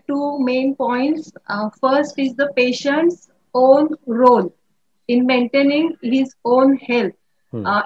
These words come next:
Speaker 1: especially, uh, self-responsibility increased. Uh, then second point, germ terrain theory. Germ theory is very much challenged right now, and only Ayurveda has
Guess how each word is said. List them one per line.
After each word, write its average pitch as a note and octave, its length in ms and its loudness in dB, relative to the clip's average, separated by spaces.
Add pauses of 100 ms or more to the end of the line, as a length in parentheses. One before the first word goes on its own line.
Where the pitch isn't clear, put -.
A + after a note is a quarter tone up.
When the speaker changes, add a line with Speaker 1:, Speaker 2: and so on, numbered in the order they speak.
Speaker 1:
especially, C#4 680 -2 (100)
uh, A3 140 -2 (480)
self-responsibility C4+ 880 -2
increased. C#4+ 640 0 (240)
Uh, G#3 320 -6 (260)
then G#3+ 160 -6
second C4+ 460 -4
point, D#4 300 0 (500)
germ C4+ 340 4
terrain D4 380 0
theory. A#3 380 -2 (380)
Germ D4+ 320 6
theory E4 360 2 (200)
is C#4 140 -4
very C4+ 320 2
much E4 220 2 (100)
challenged C#4 520 2 (140)
right A#3+ 300 0
now, D4 340 0 (360)
and B3+ 200 -2
only C#4 380 6
Ayurveda C#4+ 760 2
has C#4 260 0